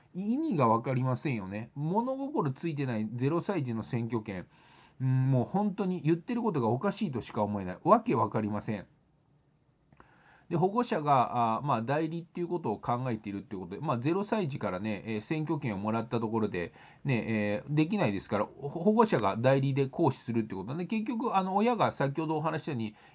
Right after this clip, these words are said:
いくつものね、えー、選挙権を持って投票するっていう不正の温床にな-、なるじゃないですか。わけわからないですよね。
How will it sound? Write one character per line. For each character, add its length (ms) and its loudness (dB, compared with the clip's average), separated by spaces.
い 100 -8
く 80 -16
つ 120 -4
も 100 0
の 100 -4
ね、 220 -2
え 140 -2
ー、 20 -2
選 220 0
挙 140 0
権 160 -2
を 40 -2
持 140 -2
っ 20 -10
て 120 -2
投 220 4
票 140 0
す 100 -10
る 60 -4
っ 20 -10
て 120 -8
い 20 -10
う 20 -14
不 60 -14
正 180 0
の 140 -4
温 120 -2
床 120 -2
に 100 -4
な-、 160 -4
な 160 2
る 80 2
じ 80 0
ゃ 60 0
な 60 -2
い 20 -4
で 60 -6
す 80 -16
か。 200 0
わ 120 6
け 120 4
わ 120 8
か 120 4
ら 60 4
な 80 2
い 40 0
で 40 -4
す 100 -8
よ 80 -8
ね。 240 -4